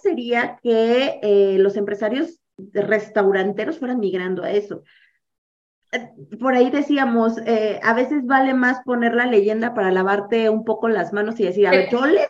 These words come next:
Speaker 1: avisé que podía
Speaker 2: Exacto.
Speaker 1: traer trazas", ¿no? Es
Speaker 2: Sí.
Speaker 1: como lo que hablaban de los aceites. Por,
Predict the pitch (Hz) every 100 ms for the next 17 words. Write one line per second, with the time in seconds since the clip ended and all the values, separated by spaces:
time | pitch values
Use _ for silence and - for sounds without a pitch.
0 | - 247 214 202 233 233 320 294 269 240
1 | 254 254 240 226 240 240 196 175 - 196
2 | 214 - - _ _ _ _ - 302 359
3 | 359 294 262 269 277 247 214 214 208 269
4 | 285 202 190 - _ _ _ - 254 247
5 | - -